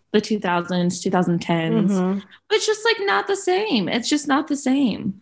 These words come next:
Speaker 2: Mm-hmm.
Speaker 1: Or, like, and I think a lot of, like, the shows that we talked about, I'm like, okay, outside of, like, Black-ish and mixed-ish
Speaker 2: Mm-hmm.
Speaker 1: and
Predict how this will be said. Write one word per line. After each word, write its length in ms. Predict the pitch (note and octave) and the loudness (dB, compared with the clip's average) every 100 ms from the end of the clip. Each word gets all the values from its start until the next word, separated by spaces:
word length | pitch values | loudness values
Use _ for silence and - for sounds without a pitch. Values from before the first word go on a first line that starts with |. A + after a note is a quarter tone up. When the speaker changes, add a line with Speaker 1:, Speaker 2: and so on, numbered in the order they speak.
| - | -8
Speaker 2:
Mm-hmm. 240 | G#3+ F3+ | -6 -2
Speaker 1:
Or, 80 | - | 0
like, 220 | E4 F3+ | 0 0
and 120 | C4+ | 0
I 80 | E4 | 0
think 220 | E4 F4+ F#4 | 0 -2 0
a 40 | |
lot 260 | D#4 C4 D4 | 0 0 0
of, 100 | C#4 | 0
like, 340 | A3+ - - _ _ | -2 -2 -12 _ _
the 100 | B3 | -6
shows 300 | A#3+ G#3+ G3+ | -2 0 0
that 140 | G3+ F3+ | 0 2
we 100 | F#3+ | 0
talked 380 | G3 F#3 A#3 G3 | 2 0 0 -2
about, 360 | F3 E3 D#3+ F#3 | 0 2 2 2
I'm 120 | A3+ | 2
like, 300 | B3 B3 - _ | 0 -2 -12 _
okay, 440 | A3 A3+ C#4+ C#4 A3+ | -4 0 0 0 0
outside 480 | A3+ A#3 A#3 G3+ G#3 | -2 -2 0 0 0
of, 120 | A3+ | 0
like, 320 | A#3 A3+ - _ - | 0 0 -4 _ -4
Black-ish 840 | G3 F#3+ F#3+ F3+ F#3 F#3 - - | 0 0 0 0 0 0 -6 -8
and 160 | F#3 F#3 | -2 2
mixed-ish 920 | F#3 F#3+ - - - F3 F3+ - - | 2 0 -6 -8 -2 0 2 -2 -4
Speaker 2:
Mm-hmm. 240 | C#4 G#3+ F#3+ | -2 0 2
Speaker 1:
and 280 | F#3 F3 | 0 -4